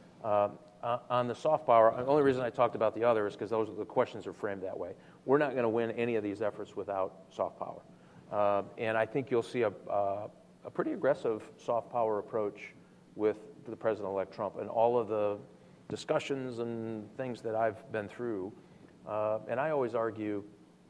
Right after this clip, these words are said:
you know, the, the first part of soft power is making your military, uh, something that is feared. Uh,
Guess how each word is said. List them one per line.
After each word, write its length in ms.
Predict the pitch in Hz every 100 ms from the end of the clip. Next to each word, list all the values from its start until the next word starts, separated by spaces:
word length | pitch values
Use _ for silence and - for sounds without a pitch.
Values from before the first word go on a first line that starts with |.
| - -
you 120 | 110 110
know, 80 |
the, 280 | - 107 110
the 100 | 110
first 280 | - 170 -
part 160 | 139 123
of 100 | -
soft 300 | 117 120 -
power 320 | 143 160 165 - -
is 120 | 107 110
making 280 | 120 117
your 120 | 113 101
military, 680 | 113 110 104 104 101 95 - - - - -
uh, 260 | 98 101 107 -
something 420 | - 117 117 104
that 120 | 98 -
is 160 | - 92
feared. 360 | - 107 85 - - - - - - - - -
Uh, 300 | 101 104